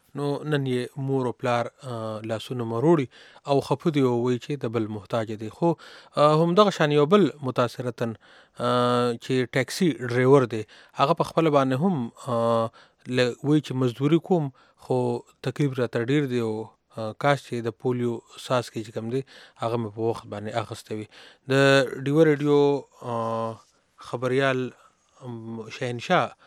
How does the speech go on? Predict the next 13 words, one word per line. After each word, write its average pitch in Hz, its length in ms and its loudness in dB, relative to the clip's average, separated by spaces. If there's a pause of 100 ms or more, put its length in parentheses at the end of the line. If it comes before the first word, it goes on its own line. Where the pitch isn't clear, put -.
(220)
ورسره 117 360 -10
خبرې 123 280 -6
اترې 120 280 -6
کړي، 143 220 -6
یو 113 100 -6
رپورټ 113 360 -10
پې - 140 -20
تیار 110 160 -12 (100)
کړی. 160 140 -8 (300)
اورېدو 131 300 -2
ته 120 120 -12
یې 113 80 -10
ستاسو - 200 -16